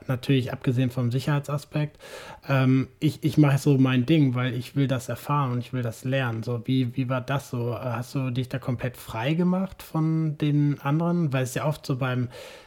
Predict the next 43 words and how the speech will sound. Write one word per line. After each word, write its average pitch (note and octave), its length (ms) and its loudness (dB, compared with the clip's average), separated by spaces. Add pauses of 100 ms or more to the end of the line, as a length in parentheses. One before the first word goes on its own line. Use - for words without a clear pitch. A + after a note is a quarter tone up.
Skaten D#3+ 960 6
gibt's D3+ 220 2
oft C#3 320 -6
so C#3 60 4
eine C3+ 120 6
Peer G3 300 8
Group, F3 300 4
die C#3+ 100 4
einen C#3+ 160 2
da D3 100 4
so C#3 140 6
mitzieht. D3 840 4
Beim B2+ 640 2
Wellenreiten D3 580 2
würde C#3 100 4
ich - 260 -6
eher D#3 220 2
sagen, C#3+ 260 4
dass C3 160 -2
auch C#3 240 -6
eher D3 200 -2
so D3+ 80 2
ein C#3 100 2
Ego-Sport D#3 720 -2
ist, D3+ 240 -6
wo C3+ 40 -4
man C3 160 -2
auch A2 220 -6
eher C#3+ 420 0
so C#3 200 0
f-, - 240 -16 (120)
alleine D3 440 0
unterwegs E3 560 -2
ist, E3 200 -6
aber B2+ 220 -4
halt C3+ 180 0
natürlich C3 380 -4
auch D3 300 0 (800)
schöne D3 340 6
Sessions C#3+ 420 0
zusammen C3+ 460 0
hat. E3+ 340 -6
Ähm, C3 400 0